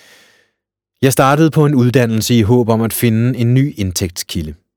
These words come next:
Mens jeg gik der med fem år clean, søgte jeg et job, der indebar at arbejde med andre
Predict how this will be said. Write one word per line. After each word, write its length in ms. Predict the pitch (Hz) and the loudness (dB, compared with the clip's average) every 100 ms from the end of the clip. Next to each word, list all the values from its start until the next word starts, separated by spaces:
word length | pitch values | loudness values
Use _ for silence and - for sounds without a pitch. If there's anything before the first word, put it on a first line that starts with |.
| _ _ _ - | _ _ _ -4
Mens 220 | 110 107 110 | -2 0 -2
jeg 80 | |
gik 240 | 123 113 - | -2 -2 -2
der 120 | 110 - | -4 -4
med 120 | - 82 | -8 -4
fem 240 | 113 87 | -2 -4
år 160 | 71 - | -6 -6
clean, 280 | 117 107 110 _ _ | -2 -2 -4 _ _
søgte 300 | - 143 - | -4 -4 0
jeg 140 | 143 127 | 0 0
et 180 | - 104 | -2 -2
job, 200 | 98 - _ | -2 -4 _
der 60 | 117 | -2
indebar 460 | 101 101 87 104 95 | 0 -2 -2 -2 -2
at 80 | |
arbejde 480 | - 101 101 104 104 | -2 -2 0 0 0
med 80 | 104 | -2
andre 320 | 101 104 113 | -4 -4 -6